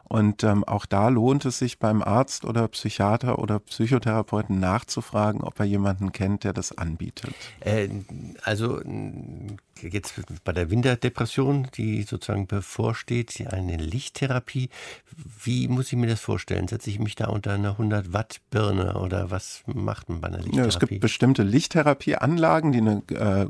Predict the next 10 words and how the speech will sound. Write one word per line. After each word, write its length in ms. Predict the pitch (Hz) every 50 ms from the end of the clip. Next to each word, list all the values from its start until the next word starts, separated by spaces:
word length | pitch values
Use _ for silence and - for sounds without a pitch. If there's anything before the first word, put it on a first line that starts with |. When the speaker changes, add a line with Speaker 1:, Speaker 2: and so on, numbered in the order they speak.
| - - -
Speaker 1:
gewisse 320 | - 104 113 110 - -
Luxzahl 800 | 95 95 120 180 - - - - - - 165 156 156 156 156 151
haben, 400 | 147 147 147 151 151 151 147 -
also 220 | - - - 202
eine 260 | 104 104 98 98 98 - - - -
starke 440 | - - - 101 104 104 - 104
Leuchtfähigkeit. 1080 | 98 95 92 95 95 113 160 185 - - - - 160 165 165 - - - 151 151 151 - - - - - - - - _ - -
Ähm, 220 | 120 117 120 -
und 200 | - 117 113 110
man 300 | 117 110 107 107 107